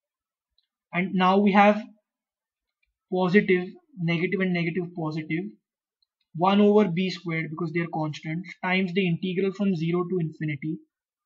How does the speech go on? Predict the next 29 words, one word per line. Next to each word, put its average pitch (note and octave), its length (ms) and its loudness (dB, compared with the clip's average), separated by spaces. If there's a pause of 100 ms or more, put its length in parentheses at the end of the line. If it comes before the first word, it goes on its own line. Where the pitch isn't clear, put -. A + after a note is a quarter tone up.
(300)
e G3+ 200 2
raised G3+ 160 2
to G#3+ 80 0
negative F3+ 500 0
B D#3 240 -2
X - 360 -14 (760)
times F3+ 300 0
the G3 80 0
cosine F3+ 460 0
of F3 180 -4
x - 440 -10 (440)
dx. D3 320 -2 (2750)
Now, G3+ 160 4
just G#3+ 260 2
like B3 180 2
my B3 120 2
last G#3+ 340 4
video, G#3+ 180 4
I'm G#3+ 120 6
gonna A3+ 260 0
equate G#3 560 2 (640)
this G#3+ 260 2
integral G#3 520 4
that G#3 160 4
we G#3 80 2
obtained F3 500 0
freshly E3 540 -4
over D#3 160 -4
here, D3+ 300 -8